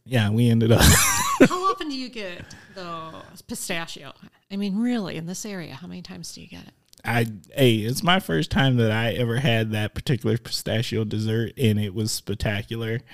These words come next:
Speaker 1: But, um, they were skillful.
Speaker 2: Mm-hmm.
Speaker 1: Like, I feel like there's some secret s-, college of dessert selling.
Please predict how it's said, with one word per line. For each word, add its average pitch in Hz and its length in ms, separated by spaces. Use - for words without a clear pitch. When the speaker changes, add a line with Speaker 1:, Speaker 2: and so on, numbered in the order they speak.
Speaker 1:
But, 120 280
um, 110 420
they - 100
were - 100
skillful. - 680
Speaker 2:
Mm-hmm. 180 340
Speaker 1:
Like, 123 220
I 175 120
feel 214 320
like 175 240
there's 156 200
some 127 220
secret 135 800
s-, - 200
college 110 760
of 104 180
dessert 110 540
selling. - 640